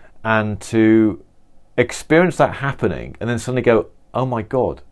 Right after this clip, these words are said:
I've just done that. That's the key," was, um, quite a stunning experience for me, which is why I said it, I'm stunned to realize this. So overall this week,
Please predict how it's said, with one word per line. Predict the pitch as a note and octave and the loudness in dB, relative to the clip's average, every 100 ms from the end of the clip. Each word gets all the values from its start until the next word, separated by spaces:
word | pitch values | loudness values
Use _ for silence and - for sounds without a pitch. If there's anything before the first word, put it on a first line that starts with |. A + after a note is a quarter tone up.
| - G#2 | -10 -4
I've | A#2 | -4
just | A2 G#2+ - | -4 -6 0
done | A#2 F2+ | 0 0
that. | A1+ - - - - - _ _ _ - | -8 -14 -20 -20 -20 -20 _ _ _ -2
That's | C3+ G#2+ - - | -2 0 -8 -8
the | A2+ | -8
key," | - C3+ G2 A#1+ - - _ - - - - | -4 -2 -2 -6 -16 -20 _ -20 -20 -20 -12
was, | - G#2+ G#2+ G#2 G2+ - - - _ | 2 6 10 8 6 -4 -16 -20 _
um, | G2 G2+ G2+ G2 F#2+ - _ - D#3 | 2 4 4 2 -8 -12 _ -20 -18
quite | - A#2 G#2+ - _ _ _ _ F2 | -2 0 0 -4 _ _ _ _ -14
a | |
stunning | - - A2 G2+ | -12 -4 -2 -2
experience | F#2 - - G2+ F2+ - | -6 -8 -6 -6 -6 -10
for | C#2+ B1+ | -12 -8
me, | |
which | F2+ F2 | -6 -2
is | |
why | G#2+ F#2+ | 4 4
I | |
said | G2+ | 2
it, | E2+ - - | -2 -6 -6
I'm | E2 F2 E2+ | -2 -2 -4
stunned | - - E2+ E2+ | -8 -4 -4 -4
to | F2 | -4
realize | F#2 F#2 D2 - | -2 -2 -6 -10
this. | - - - - - - - - - - - - | -16 -20 -20 -20 -20 -20 -20 -20 -20 -20 -20 -2
So | D3+ | 10
overall | E3+ F3+ D3 D#3 D#3 C#3 | 12 12 10 8 8 6
this | A2+ - | 2 2
week, | C#3 B2+ - - | 2 4 2 -8